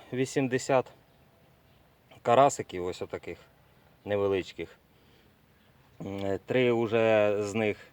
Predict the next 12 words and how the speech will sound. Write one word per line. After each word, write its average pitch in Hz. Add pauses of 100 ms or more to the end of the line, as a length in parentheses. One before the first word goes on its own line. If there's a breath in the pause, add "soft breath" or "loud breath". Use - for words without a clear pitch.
(140)
дуба 143
дали. 127 (400 soft breath)
Купляю 135
я 120
рибу 131
на 101
базарі. 85 (140)
Пішов, 160 (360 soft breath)
як 107
нормальний 107
карасик, 127 (100)
е, 90